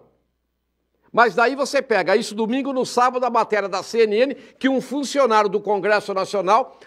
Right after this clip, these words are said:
não pode, e um funcionário pode ter empresa no nome dele, mas esse funcionário do Congresso Nacional abriu uma empresa de aluguel, de, de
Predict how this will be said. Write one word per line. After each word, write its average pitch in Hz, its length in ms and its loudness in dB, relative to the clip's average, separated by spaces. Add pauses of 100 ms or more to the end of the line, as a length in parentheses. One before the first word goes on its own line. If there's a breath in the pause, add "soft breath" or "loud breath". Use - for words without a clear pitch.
não 233 300 2
pode, 185 340 0
e 190 60 0
um 220 60 -4
funcionário 160 440 -4
pode 147 220 -2
ter 156 80 -4
empresa 139 420 -4
no 135 120 -6
nome 135 180 -6
dele, 113 260 -4
mas 202 160 0
esse 226 200 -6
funcionário 196 420 -2
do 170 80 -6
Congresso 196 440 -2
Nacional 175 540 -2 (240 loud breath)
abriu 226 400 2
uma 262 140 0
empresa 180 560 -2 (360)
de 202 380 -6
aluguel, 208 540 2
de, 165 140 -2
de 160 640 -2